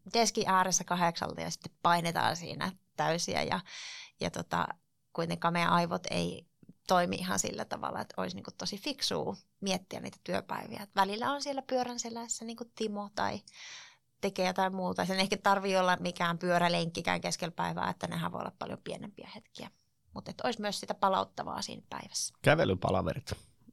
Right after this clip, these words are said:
Speaker 2: Aina kun ihminen liikkuu ja maisema vaihtuu, niin mieli on paljon, paljon virkeämpi ja fiksumpia ajatuksia.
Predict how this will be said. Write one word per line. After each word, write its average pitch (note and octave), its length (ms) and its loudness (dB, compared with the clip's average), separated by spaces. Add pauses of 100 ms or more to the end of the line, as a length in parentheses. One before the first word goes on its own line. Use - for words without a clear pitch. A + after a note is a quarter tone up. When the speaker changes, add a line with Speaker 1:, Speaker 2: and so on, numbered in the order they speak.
(120)
Speaker 2:
Aina D3+ 200 6
kun A#2+ 160 6
ihminen G#2 360 6
liikkuu G2+ 480 4
ja - 140 0 (280)
maisema G2+ 380 6
vaihtuu, F2 380 4
niin D#2 140 0
mieli F#2 280 6
on - 100 0
paljon, F#2 460 4
paljon - 320 -2
virkeämpi - 500 -4
ja - 80 -4 (240)
fiksumpia A#2 500 4
ajatuksia. - 560 -2